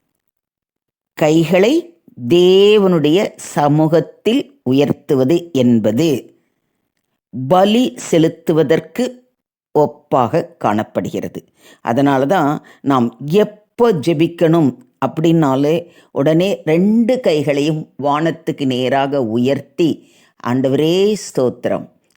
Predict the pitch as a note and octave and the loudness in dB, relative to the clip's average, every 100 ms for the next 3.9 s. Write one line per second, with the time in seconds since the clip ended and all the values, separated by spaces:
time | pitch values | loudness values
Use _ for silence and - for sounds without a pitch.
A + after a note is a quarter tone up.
0 | - C3+ - D#3 D#3 F3 F#3+ G#3 - F#3+ | -8 -8 -4 -4 0 0 0 0 -4 -2
1 | G3 - - F3+ D3+ B2 A#2+ A#2+ G#2+ - | -2 -4 -4 -2 0 0 0 -2 -4 -8
2 | - A2 C#3+ D3 - D3+ - - C#3 D3 | -12 -2 0 0 -2 -8 -10 -6 -2 0
3 | E3 D#3 D3 - A#2 G#2+ G#2 A#2+ | 0 -2 -4 -4 -2 -2 0 -4